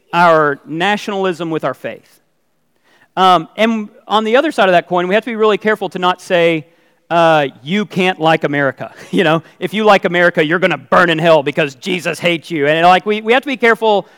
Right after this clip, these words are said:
from that perspective, too. But there's a way in which, um, how we see the world, how we see what makes someone virtuous, how we see what makes a, a society or a nation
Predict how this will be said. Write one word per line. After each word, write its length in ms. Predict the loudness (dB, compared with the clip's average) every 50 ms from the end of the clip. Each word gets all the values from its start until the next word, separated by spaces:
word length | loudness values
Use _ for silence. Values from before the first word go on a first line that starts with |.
| _ _ _ _ _ _ _
from 220 | 0 0 2 4
that 180 | 2 2 2 0
perspective, 460 | -4 -4 0 -2 -2 -2 -2 -10 -8
too. 420 | -4 -4 -4 -2 -4 -6 -10 -14 _ _ _ _ _ _ _ _ _ _ _ _ _ _ _ _ _ _ _ _ _ _ _ _ _
But 320 | 0 0 0 0 0 -2 0
there's 200 | 0 2 2 2
a 60 | 2
way 260 | 4 4 4 4 4
in 140 | 0 0 0
which, 440 | 2 2 2 0 -2 -12 -18 -18 _ _ -2
um, 280 | 2 4 4 4 2
how 220 | 0 0 0 0 2
we 180 | 0 -2 -6
see 180 | -6 -8 -8 -6
the 100 | -4 -4
world, 340 | -2 -2 0 0 0 0 0
how 160 | 0 0 0
we 140 | 0 -2 -8
see 560 | -8 -10 -8 -6 -6 -6 -6 -6 -8 -10 _ _ _ -6
what 240 | 0 0 0 0 0
makes 240 | -6 -6 -6 -6
someone 360 | -6 -6 -4 -4 -4 -6 -6 -4
virtuous, 760 | -2 -2 -2 -2 -4 -8 -6 -4 -4 -6 -8 -12 -20 -20 _ _ _ _ _ _ _ -2
how 140 | 0 0
we 100 | 0 0
see 200 | -2 -4 -6 -4
what 180 | 0 0 0 0
makes 300 | -2 -6 -6 -6 -4 -2
a, 380 | 2 4 4 4 4 2 0 _ -4
a 180 | -2 -2 -2
society 680 | -2 -4 -12 -8 -4 0 0 0 0 0 -2 -4 -2 -2
or 100 | -2 -2
a 40 | -2
nation 600 | -2 -4 -4 -4 -6 -8 -10 -10 -10 -10 -12